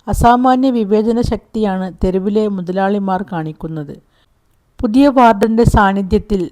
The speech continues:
ബേബി ഗോപികമാരെ വിളിച്ചുകൂട്ടി നടപടിക്രമങ്ങൾ വിശദീകരിച്ചു. പതിവുകാരെ സ്വീകരിക്കുന്നത് അലസഭാവത്തോടെ ആകരുത്. വരുന്നത് ഭഗവാനാണെന്ന് കരുതിയാലും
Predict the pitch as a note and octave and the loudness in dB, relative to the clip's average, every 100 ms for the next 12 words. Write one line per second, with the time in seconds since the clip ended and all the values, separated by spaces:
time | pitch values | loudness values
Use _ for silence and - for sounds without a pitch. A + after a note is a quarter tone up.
0 | _ F3 F#3+ G3 F#3 G3 - G3 F#3 F#3+ | _ -2 0 2 0 -4 -6 -8 0 0
1 | F#3+ G#3 A#3 A3 G#3 G#3 F#3 F3 E3+ G#3+ | 2 0 0 0 0 0 -2 -4 -6 -8
2 | F#3 F3+ - F3 - _ _ _ G#3 G3+ | -8 -8 -8 -12 -12 _ _ _ 0 2
3 | G#3 A#3 B3 - G#3+ G3 F#3+ F3+ F3 - | 2 2 0 0 0 0 -4 -4 -6 -8
4 | F3 G3+ G3 E3 D#3 - - _ _ _ | -4 -2 -2 -4 -8 -14 -18 _ _ _
5 | _ _ _ - A3 A#3+ B3+ C4+ C#4 C#4 | _ _ _ -2 0 2 0 2 2 2
6 | C#4 - G#3+ F#3+ G#3 A3 A3 G3+ F#3+ F3+ | 0 0 -2 0 0 -2 -2 -2 -2 -4
7 | D3+ _ _ _ - G#3 A#3 - B3 G3 | -6 _ _ _ -4 0 2 2 2 0
8 | F#3 F#3+ - G#3 G#3 F#3 D#3 D#3+ D#3 C#3+ | 0 0 -2 -2 0 -2 -2 -4 -6 -8
9 | - _ _ _ _ - E3 E3+ F#3 G#3 | -16 _ _ _ _ -6 -2 0 0 -2
10 | G3 F#3+ - _ _ _ - G3 G#3 G#3+ | -2 -4 -8 _ _ _ -4 0 2 2
11 | B3+ C4 C4 C4 C4 C4+ A#3 G3+ G3 G#3+ | 2 2 0 0 -2 -2 -2 -2 0 0
12 | F#3 E3+ | 0 -2